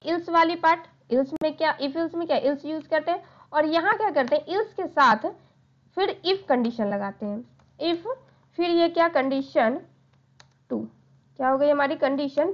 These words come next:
two, and फिर हमारी statement टू हो जाएगी and statement two के बाद इसे close। फिर आप और भी condition लगाना चाहते हो तो लगा सकते हो, मैं simply यहाँ else वाले part को print कर देती हूँ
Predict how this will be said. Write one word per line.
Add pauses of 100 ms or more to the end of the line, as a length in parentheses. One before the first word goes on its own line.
(100)
two, (340)
and
फिर
हमारी (100)
statement (1700)
टू
हो
जाएगी (520)
and
statement
two
के
बाद
इसे
close। (480)
फिर
आप
और
भी
condition
लगाना
चाहते
हो
तो
लगा
सकते
हो,
मैं
simply
यहाँ
else
वाले
part
को
print
कर
देती
हूँ